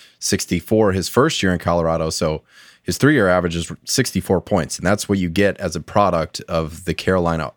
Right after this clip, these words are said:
or not Carolina, Colorado offense. You know, being on one of the highest octane offenses out there,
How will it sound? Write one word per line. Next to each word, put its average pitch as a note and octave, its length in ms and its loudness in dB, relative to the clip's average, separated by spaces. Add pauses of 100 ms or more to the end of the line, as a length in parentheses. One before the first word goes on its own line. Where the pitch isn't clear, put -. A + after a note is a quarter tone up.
or E2+ 120 0
not E2+ 180 -4
Carolina, D2+ 380 -6
Colorado F#2+ 580 2 (140)
offense. - 420 -6 (1000)
You F2+ 100 -2
know, D#2 80 -2
being G2+ 400 2 (180)
on F#2+ 360 2
one F#2 100 2
of F2 60 0
the E2 100 0
highest F2+ 420 0
octane E2+ 400 -4 (140)
offenses D#2+ 480 -4
out D2+ 200 -2
there, D2+ 300 -4